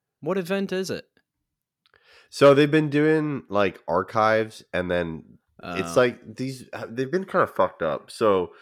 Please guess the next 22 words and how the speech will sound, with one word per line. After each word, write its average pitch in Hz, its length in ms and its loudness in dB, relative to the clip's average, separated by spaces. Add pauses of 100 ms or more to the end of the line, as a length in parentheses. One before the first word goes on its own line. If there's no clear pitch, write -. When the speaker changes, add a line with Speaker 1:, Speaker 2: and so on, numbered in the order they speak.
(360)
Speaker 2:
they've 110 80 -8
been 120 100 -2
doing 156 300 0
archived 104 760 0
loot 98 240 -4
boxes, 76 840 -6 (520)
and 98 200 -2
then 92 420 -2 (340)
the 98 200 -4
volumes 104 720 2
have 87 260 -2
been, 87 240 -2
some 117 220 -6
have 123 160 -10
been 110 200 -2
themed, 90 680 -4
and 92 120 -4
then 87 160 -6
some 92 240 -6
have 90 240 -6
been 90 180 -2
archives. 76 640 -6